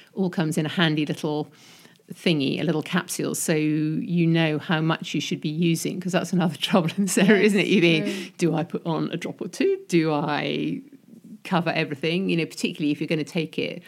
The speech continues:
Speaker 1: from the, the, the chest up to the hairline. Um, I'm, I'm, I'm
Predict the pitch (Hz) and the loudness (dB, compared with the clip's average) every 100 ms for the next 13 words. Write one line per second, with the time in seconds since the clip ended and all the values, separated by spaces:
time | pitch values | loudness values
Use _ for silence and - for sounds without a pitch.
0 | - - _ - 175 165 151 147 147 - | -20 -20 _ -4 0 0 0 -2 -4 -6
1 | - - 165 170 170 156 - 175 - 165 | -8 -4 -4 -2 -4 -2 -4 -4 0 0
2 | - - 180 - - 165 143 151 147 156 | -2 -8 -8 -8 -6 -6 -4 -2 -2 0
3 | 151 151 147 - - - - 156 151 147 | -2 -2 -4 -4 -6 -6 -6 -4 -4 -6
4 | - - 160 - 160 - 160 | -8 -6 -6 -4 -4 -4 -8